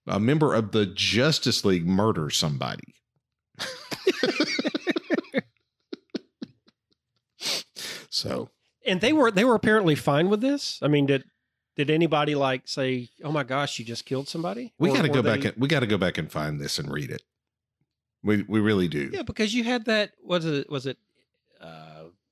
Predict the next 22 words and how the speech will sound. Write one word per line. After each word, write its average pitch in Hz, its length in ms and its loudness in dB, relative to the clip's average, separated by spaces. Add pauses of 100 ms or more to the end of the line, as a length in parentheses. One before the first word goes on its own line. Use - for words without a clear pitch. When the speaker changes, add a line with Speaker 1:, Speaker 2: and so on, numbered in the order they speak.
(540)
Speaker 2:
Infinite 185 420 0
Crisis 170 520 2
or 151 60 4
whatever, 156 420 4
where 131 440 2
Doctor 131 420 -2
Light, 123 440 0
you 123 120 -8
know, 110 300 -6
Speaker 1:
That 110 200 2
was 113 180 4
Identity 101 420 2 (140)
Speaker 2:
abused 76 80 -6
Speaker 1:
Crisis, - 640 -4
yeah. 78 300 -6
Speaker 2:
Identity 135 400 -2
Crisis, - 480 -14
yeah. 98 200 -12 (160)
Speaker 1:
So - 100 -8
Doc-, - 100 -6
Speaker 2:
And 156 340 2 (140)
Speaker 1:
right. 95 420 -2